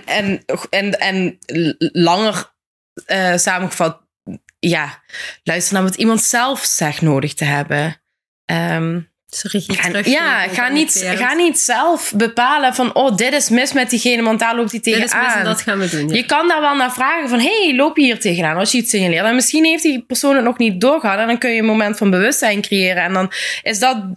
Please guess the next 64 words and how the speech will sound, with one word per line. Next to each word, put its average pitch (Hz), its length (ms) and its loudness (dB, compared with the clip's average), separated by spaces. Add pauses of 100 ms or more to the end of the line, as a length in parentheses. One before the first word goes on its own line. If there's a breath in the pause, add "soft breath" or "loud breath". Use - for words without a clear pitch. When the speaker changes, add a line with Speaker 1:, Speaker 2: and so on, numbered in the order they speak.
(120)
Speaker 1:
dan 208 140 2
heb 247 180 0
je 247 80 -6
toch - 200 2
samen 220 340 -2
de 190 60 2
hulpvraag 202 640 0
Speaker 2:
Ja, 175 120 -2
een 175 60 0
beetje 156 160 0
Speaker 1:
bepaald. 226 260 0
Speaker 2:
spie-, 226 320 -4
ja, 208 140 -2
een 180 80 -2
spiegel 294 380 2
voorhouden, 233 480 0
dat 202 140 0
is 214 140 -4
oké, 277 240 -4
maar 254 160 2
Speaker 1:
Ja, 320 160 2 (120)
Speaker 2:
niet 262 100 -2
Speaker 1:
en 269 60 -4
dan 277 120 2
Speaker 2:
invullen. 269 220 0
Speaker 1:
als 269 120 0
iemand 277 260 0
dan 254 180 2
zegt 247 280 -2
van, 247 140 -2
"Oh 370 140 2
ja, 214 140 2
hey, 254 260 0
dat 220 200 0
is - 120 0
inderdaad 226 420 0
hoe 208 100 2
het 180 100 0
is." 202 280 0
En 202 180 0
dan 196 520 0
ga 196 120 0
je 175 80 0
daarmee 180 240 0
aan 165 80 0
de 175 60 -2
slag 233 320 0
samen. 180 380 0
En 180 200 0
dan 196 360 0 (460 soft breath)
help 185 360 0
je, 240 360 0 (220)
eh, 202 380 0
diegene 196 400 0
dat 170 140 0
zelf 180 260 0
te 165 100 -4
doen. 175 180 0 (220)
Ik - 80 -8
denk 202 180 -2
dat 196 180 -2
zodra 202 340 0
je 196 180 0
bij 190 340 -2